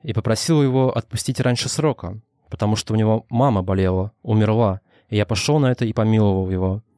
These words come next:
для того, чтобы он мог общаться с мамой". Конец цитаты. Сам Ходорковский отвергал версию Путина. Цитата. "Ни прямого, ни косвенного признания вины не было.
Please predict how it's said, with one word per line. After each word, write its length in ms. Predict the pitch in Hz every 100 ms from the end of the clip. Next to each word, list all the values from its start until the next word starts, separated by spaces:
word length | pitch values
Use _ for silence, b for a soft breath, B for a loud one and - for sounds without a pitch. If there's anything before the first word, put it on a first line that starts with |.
| _ _ _ -
для 140 | 107
того, 240 | 104 107
чтобы 280 | 156 123 98
он 100 | 98
мог 280 | 98 107 -
общаться 380 | 104 - 95 -
с 80 | 104
мамой". 340 | 95 90 95 - _ _
Конец 300 | 110 107 92
цитаты. 420 | - 98 95 101 - _ _ _ _ _ _ _ _ -
Сам 300 | - 120 175
Ходорковский 600 | 156 131 147 139 - 117
отвергал 500 | - 117 120 107 101
версию 400 | 95 87 - 87
Путина. 480 | 101 - 92 92 110 _
Цитата. 560 | - 107 101 95 92 92 _ _ -
"Ни 260 | 107 113
прямого, 600 | - 170 160 117 95 95 -
ни 160 | 101 113
косвенного 480 | - 127 - 104 101
признания 460 | 98 107 104 104
вины 180 | 101 113
не 160 | 127 98
было. 300 | 95 90